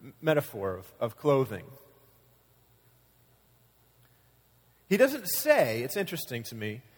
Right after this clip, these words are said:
"As God's chosen ones, you will naturally be compassionate and kind and meek."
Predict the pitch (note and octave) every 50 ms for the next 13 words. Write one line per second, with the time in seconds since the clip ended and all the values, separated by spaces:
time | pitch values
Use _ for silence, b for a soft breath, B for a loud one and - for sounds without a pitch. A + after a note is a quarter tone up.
0 | b b b b b - D#3 D#3+ - - A#3 C4+ D4 - - - B3 B3 C4 A3
1 | F#3 D#3+ C3 A#2 A2+ A#2+ B2+ A#2 F3+ G#3+ G#3+ G3 F3 F#3 G3+ A3+ A3 - B3 A#3
2 | A3+ A#3 A3+ F3 A#3+ B3 F#3+ B2+ G#2 G#2 - - D#3 C3+ - - G3 G#3 G#3 -
3 | - C3+ A2+ F#2 - - - G#2+ A2 - - G3+ G#3+ F#3+ D3+ A2+ G2 F2+ - -
4 | - - - _ _ _ _ _ _ _ _ _ _ _ _ _ _ - B2 C3+
5 | F3+ A#3 G#3+ C#3+ - - - -